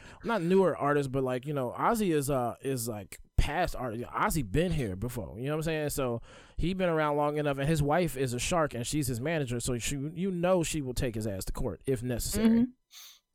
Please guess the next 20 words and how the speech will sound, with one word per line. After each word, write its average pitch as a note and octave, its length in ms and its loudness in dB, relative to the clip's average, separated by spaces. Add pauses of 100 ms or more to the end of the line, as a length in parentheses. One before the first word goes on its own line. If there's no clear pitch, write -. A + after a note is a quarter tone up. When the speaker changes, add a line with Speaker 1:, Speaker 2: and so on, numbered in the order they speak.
(140)
Speaker 2:
Oh, F#3 180 10
absolutely. D3+ 520 4
Now, C3 360 4 (340)
I C#3+ 140 6
did E3 220 8
see D#3 180 6
about D3+ 360 6
that, D3 340 8
and B2 100 4
I B2 80 4
did, B2+ 380 4
uh, A#2 260 4
I B2 80 2
think F#3+ 180 4
he F#3+ 100 6
actually D3+ 320 4
released A#2+ 440 2
a G2 60 -4
statement, A#2+ 560 -2
actually, G2 500 -6